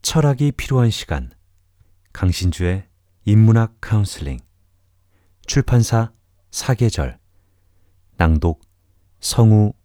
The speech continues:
공준호. 일 부. 잃어버린 나를 찾아서.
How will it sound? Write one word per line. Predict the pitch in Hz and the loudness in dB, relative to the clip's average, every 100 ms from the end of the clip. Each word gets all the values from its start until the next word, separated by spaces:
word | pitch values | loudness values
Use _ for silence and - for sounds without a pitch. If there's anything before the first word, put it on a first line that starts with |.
| _ _ _ | _ _ _
공준호. | - 104 95 95 71 73 - _ _ _ _ - - _ _ _ _ _ _ _ _ _ _ _ _ _ _ _ _ | 0 2 4 2 0 -4 -10 _ _ _ _ -20 -20 _ _ _ _ _ _ _ _ _ _ _ _ _ _ _ _
일 | - 120 | 2 2
부. | 107 80 69 - _ _ _ _ _ _ _ _ _ | 2 -4 -8 -12 _ _ _ _ _ _ _ _ _
잃어버린 | 110 107 107 107 110 107 | 2 2 4 4 4 2
나를 | 98 87 92 | 2 0 -2
찾아서. | - - 113 98 - 67 - | -4 -6 -4 -6 -6 -8 -10